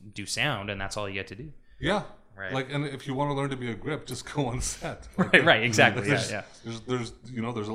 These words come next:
Speaker 2: lot of stuff going on. You don't need a, uh, a diploma
Speaker 1: Right.
Speaker 2: to, to do that.
Speaker 1: Yeah.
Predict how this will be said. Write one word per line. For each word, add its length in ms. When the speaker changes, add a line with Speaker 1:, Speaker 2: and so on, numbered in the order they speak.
Speaker 2:
lot 60
of 60
stuff 260
going 180
on. 180
You 80
don't 180
need 160
a, 120
uh, 360
a 80
diploma 520
Speaker 1:
Right. 180
Speaker 2:
to, 80
to 60
do 160
that. 260
Speaker 1:
Yeah. 180